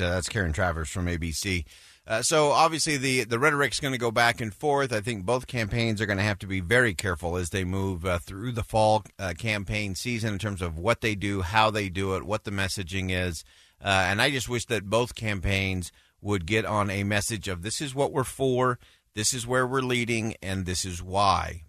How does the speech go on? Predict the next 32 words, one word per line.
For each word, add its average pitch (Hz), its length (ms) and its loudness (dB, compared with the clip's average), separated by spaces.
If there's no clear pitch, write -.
Uh, 87 400 -2
that's 104 420 -2
what 101 180 -2
really 101 220 -2
matters 95 460 0
the 87 80 -6
most, 90 480 -2
uh, 90 220 2
had 113 140 2
the 120 80 2
opportunity 113 320 2
to 95 40 -2
be 107 160 2
on, 98 240 2
uh, 95 100 0
Studio 113 300 -2
Five 107 360 2
with, 90 220 -4
uh, 90 120 -2
K 104 200 -4
S 95 140 -4
L's 90 120 -2
Brooke 90 280 -6
Walker 101 320 0
last 90 280 0
week, 90 140 -4
and 95 100 -2
we 143 60 -2
talked 151 240 -2
about 127 200 0
five 117 420 4
questions 98 680 0